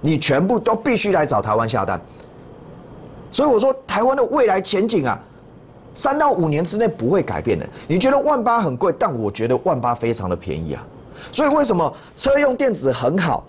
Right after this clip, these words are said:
半导体也会好？半导体好的时候，网通也会好起来。网通它是用什么？如果你是自驾车，你未来就是用五G，你就是用什么？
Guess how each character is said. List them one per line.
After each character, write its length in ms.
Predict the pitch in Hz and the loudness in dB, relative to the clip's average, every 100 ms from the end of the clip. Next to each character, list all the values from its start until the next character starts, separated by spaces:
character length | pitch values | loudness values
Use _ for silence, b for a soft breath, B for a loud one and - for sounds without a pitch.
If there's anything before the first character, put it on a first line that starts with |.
| - - | -8 -2
半 160 | 262 | 2
导 160 | 208 202 | 2 2
体 140 | 190 | 0
也 180 | 156 123 | 0 0
会 180 | 110 160 | 4 2
好？ 200 | 110 - B B - | 2 -6 B B 0
半 140 | 294 | 2
导 120 | 247 | 2
体 160 | 254 240 | 2 0
好 200 | 165 139 | 2 2
的 80 | - | 2
时 80 | |
候， 120 | 180 - | 0 2
网 200 | 156 135 | 0 0
通 240 | 175 214 - | 0 0 0
也 100 | 113 | 0
会 140 | 123 | 2
好 180 | 139 113 | 2 0
起 120 | 110 | 0
来。 100 | 92 B B | -2 B B
网 180 | 175 190 | 0 2
通 200 | 269 269 | 2 2
它 100 | 262 | 0
是 120 | 269 | 2
用 140 | 262 | 0
什 140 | 190 117 | 2 -2
么？ 140 | 90 - - B B - | -4 -8 -20 B B -2
如 200 | 202 277 | 0 4
果 160 | 262 | 2
你 100 | 175 | 2
是 140 | 156 233 | -2 -4
自 200 | 214 208 | -2 0
驾 240 | 208 170 | 2 2
车， 160 | 165 147 | 2 2
你 200 | 127 123 | 0 0
未 120 | 240 | 2
来 140 | 196 135 | 2 2
就 120 | 170 | 0
是 120 | 165 | 2
用 160 | 180 175 | 2 2
五 180 | 120 95 | 0 -2
G， 240 | 131 131 - | -2 -4 -2
你 160 | 131 | 0
就 120 | 170 | 2
是 120 | 165 175 | 0 2
用 180 | 190 | 0
什 80 | 113 | 2
么？ 220 | 104 87 | 0 -2